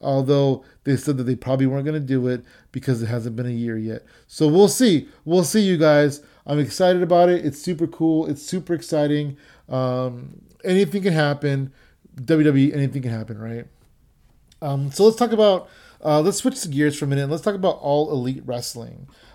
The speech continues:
Uh, A E W, uh, has been doing some pretty exciting things. Uh, C M Punk is their world champion, but as you know, he's hurt, and now Jon Moxley is their interim champion. Uh, but according to him, like,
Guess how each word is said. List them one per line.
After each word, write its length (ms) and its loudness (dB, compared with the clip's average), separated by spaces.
Uh, 200 2
A 140 2
E 160 2
W, 720 4
uh, 180 4
has 180 6
been 80 -2
doing 160 0
some 140 -6
pretty 140 2
exciting 360 2
things. 640 -4
Uh, 220 4
C 240 -4
M 160 2
Punk 400 -2
is 180 -2
their 120 0
world 220 0
champion, 580 -6
but 180 0
as 260 2
you 80 -2
know, 300 0
he's 260 -4
hurt, 380 -2
and 140 -6
now 160 0
Jon 400 -2
Moxley 580 -4
is 120 -2
their 140 -2
interim 420 -4
champion. 580 -6
Uh, 200 0
but 140 0
according 300 0
to 40 0
him, 240 -2
like, 220 -2